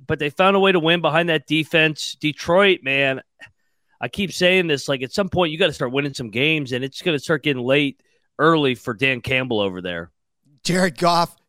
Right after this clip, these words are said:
Speaker 2: twenty-one to twenty-six, two twenty-eight,
Speaker 1: Ugh.
Speaker 2: two interceptions. They couldn't get the run game going either. Fifteen carries for Jamal Williams, seventy-nine yards in a game where DeAndre Swift is not in the game.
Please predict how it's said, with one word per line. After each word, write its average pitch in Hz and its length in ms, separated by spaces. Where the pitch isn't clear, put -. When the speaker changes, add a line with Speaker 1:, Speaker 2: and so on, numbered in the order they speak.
Speaker 2:
twenty-one 254 360
to 226 60
twenty-six, 214 600
two 233 280
twenty-eight, 196 720
Speaker 1:
Ugh. - 160
Speaker 2:
two 269 480
interceptions. 190 960
They 185 100
couldn't 247 200
get 247 100
the 233 100
run 247 200
game 247 280
going 247 300
either. 208 200
Fifteen 208 380
carries 196 300
for 190 100
Jamal 185 440
Williams, 196 300
seventy-nine 185 520
yards 180 260
in 170 80
a 156 60
game 180 180
where 175 100
DeAndre 170 460
Swift 180 360
is 147 200
not 165 300
in 170 180
the 151 100
game. 214 440